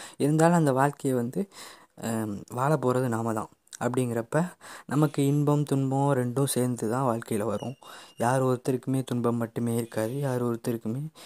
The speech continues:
இன்பம் மட்டுமே வாழ்க்கை ஃபுல்லா இருக்காது. அப்படி இருக்க சூழ்நிலையில இன்பம் இருந்தாலும் துன்பம் இருந்தாலும் அதை வந்து ஈஸியா கடந்து போய் அந்த வாழ்க்கையோட முடிவு அப்படிங்கிறதையும் ரொம்பவும்,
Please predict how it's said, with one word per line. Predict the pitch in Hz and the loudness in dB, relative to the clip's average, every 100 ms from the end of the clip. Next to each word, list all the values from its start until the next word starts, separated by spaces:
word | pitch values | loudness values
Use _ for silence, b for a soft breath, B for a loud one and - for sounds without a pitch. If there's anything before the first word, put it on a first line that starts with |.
| B B | B B
இன்பம் | 123 139 139 | 0 2 2
மட்டுமே | 123 - 127 131 | -2 -4 -4 -2
வாழ்க்கை | 117 117 110 - | -2 -2 -4 -4
ஃபுல்லா | 107 107 | -2 -2
இருக்காது. | 101 - 113 120 160 B B B B | -4 -6 -8 -8 -12 B B B B
அப்படி | 131 147 160 | -2 2 2
இருக்க | 160 160 - | 4 2 4
சூழ்நிலையில | 139 131 120 120 | 0 2 0 0
இன்பம் | 139 135 135 151 | 0 0 2 2
இருந்தாலும் | 135 135 139 135 | 2 2 2 0
துன்பம் | 127 127 | -2 0
இருந்தாலும் | 120 113 110 123 175 B B B B | -2 -2 -4 -4 -6 B B B B
அதை | - 131 139 | -4 2 2
வந்து | 139 156 | 4 2
ஈஸியா | 170 131 135 156 - 156 | 2 0 -2 -2 4 4
கடந்து | - 123 135 127 | 4 2 2 0
போய் | 113 120 165 | 0 0 2
அந்த | 151 117 | 2 0
வாழ்க்கையோட | 120 131 - 120 117 110 104 B B B | 0 0 0 0 2 0 -2 B B B
முடிவு | 127 139 151 147 113 | -2 2 4 4 2
அப்படிங்கிறதையும் | 110 117 113 117 151 | 0 -2 0 0 2
ரொம்பவும், | 127 120 127 139 151 | 2 2 2 4 4